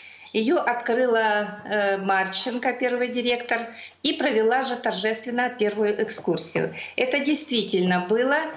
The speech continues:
значимое событие в истории нашего города Железноводска. Был первый музей города Железноводска в тысяча девятьсот восемьдесят третьем году.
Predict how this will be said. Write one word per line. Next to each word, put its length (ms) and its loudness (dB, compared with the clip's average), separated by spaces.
значимое 800 2
событие 640 0
в 40 2
истории 680 0
нашего 640 2
города 380 0
Железноводска. 920 0
Был 180 -4
первый 300 0
музей 460 0
города 340 0
Железноводска 840 -2
в 100 -6
тысяча 420 0
девятьсот 520 0
восемьдесят 560 0
третьем 360 -2
году. 300 -2